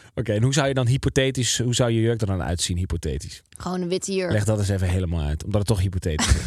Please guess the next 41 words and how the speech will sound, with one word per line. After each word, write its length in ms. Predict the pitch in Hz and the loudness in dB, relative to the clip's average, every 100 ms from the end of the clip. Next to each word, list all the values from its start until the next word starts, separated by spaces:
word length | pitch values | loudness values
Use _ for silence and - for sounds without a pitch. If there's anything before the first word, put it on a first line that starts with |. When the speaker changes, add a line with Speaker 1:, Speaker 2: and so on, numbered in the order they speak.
| - - | -10 -8
Speaker 2:
<laughs> 80 | |
Speaker 1:
Dus 160 | - 101 | -2 2
dat 140 | 113 | 2
kan 180 | - 110 | 2 0
hier, 240 | 107 78 - _ _ - | 0 -2 -8 _ _ -10
weet 140 | - 98 | -6 -4
je? 60 | 131 | 0
Speaker 2:
Nou, 220 | 269 269 | 0 0
ik 140 | - 262 | -2 0
kan 180 | 320 | 0
misschien 300 | 330 - 294 | -2 -2 -2
wel 180 | 269 277 | 0 0
zeggen 320 | 247 254 214 | 0 -2 0
Speaker 1:
Nee, 280 | 185 214 196 | 2 2 2
je 60 | 190 | 0
gaat 100 | 240 | 0
het 80 | 240 | 0
niet 100 | 233 | 0
zeggen. 360 | 262 - 117 | 0 0 0
Speaker 2:
Nee, 180 | 294 349 285 285 | 2 0 0 2
nee, 400 | 403 523 403 349 | 2 2 0 0
tuurlijk 300 | 466 622 523 | 0 0 0
niet. 180 | 359 254 - | -2 -2 -2
Gek. 720 | - - 494 554 392 - - - | 0 2 2 0 -2 -6 -16 -10
Speaker 1:
Fucking 220 | 117 98 | -6 -2
lijp, 240 | 92 98 | -2 -2
hoor. 100 | 101 | 0
Speaker 2:
Maar 160 | - - | 0 0
nee, 200 | 277 277 | 0 0
wat 140 | 254 330 | 0 0
ik 80 | |
wou 140 | 302 294 | 0 0
zeggen 340 | 302 320 247 | -2 -2 -2
was 120 | 220 | -2
wat 160 | 214 240 | -4 -6
er 60 | 269 | -6
toen 160 | 262 | -4
in 100 | 247 | -4
de 100 | 226 | -2
keuken 320 | - 285 247 | -2 -2 -2
gebeurde. 460 | 190 160 151 139 | -6 -4 -4 -4